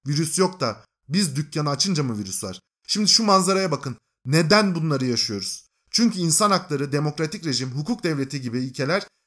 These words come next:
birilerinin bir gün afilli laf olsun diye söylediği kavramlar değil. Bunlar insanlığın tecrübesiyle ortaya çıkmış, binlerce yıllık deneyimle bulunmuş ilkeler.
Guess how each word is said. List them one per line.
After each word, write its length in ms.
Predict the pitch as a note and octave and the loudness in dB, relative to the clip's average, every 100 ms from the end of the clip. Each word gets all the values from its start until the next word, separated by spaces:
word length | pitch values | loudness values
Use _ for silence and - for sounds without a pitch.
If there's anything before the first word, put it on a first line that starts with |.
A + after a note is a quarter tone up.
| _ | _
birilerinin 680 | C3 G#3 A#3 G#3 G3 E3 C#3 | -2 2 4 4 2 0 0
bir 120 | G#3+ | 0
gün 200 | G#3 F3 - | 2 -4 -4
afilli 480 | E3+ G#3+ G3+ G#3 | -6 -4 -4 0
laf 180 | F#3+ G#3+ | 2 2
olsun 300 | G3+ F3+ F3+ | 2 -2 -2
diye 100 | F3 | -2
söylediği 480 | C#3 F#3 F3+ D#3 C#3 | -2 0 -2 -2 -4
kavramlar 600 | E3 D#3+ E3 E3 F3 D#3 | -2 -2 0 0 -2 -2
değil. 200 | D#3+ D#3+ - _ _ | -4 -8 -10 _ _
Bunlar 440 | C3+ D#3 F#3+ A3+ A3 | -2 2 6 6 4
insanlığın 520 | C#3 C3+ - D#3 E3 D#3 | -4 0 0 0 0 -2
tecrübesiyle 680 | C#3+ C#3 D3 D3 - G3 | -2 -2 0 0 0 0
ortaya 300 | D3 B2 A#2+ | 0 0 -4
çıkmış, 400 | A2+ - F3+ F#3+ - _ _ | -4 -6 -6 -8 -10 _ _
binlerce 640 | B2 D#3+ F3+ F3 G#3+ F#3+ F#3+ | -2 0 2 2 2 2 0
yıllık 360 | F3+ D#3 - | 0 -4 -2
deneyimle 420 | F3 F3+ F#3 D#3+ | 0 0 0 0
bulunmuş 480 | D3+ D3+ F3 G#3+ - | -2 -2 -2 -2 -4
ilkeler. 480 | F3 D3+ E3+ D#3+ - | -4 -2 0 0 -2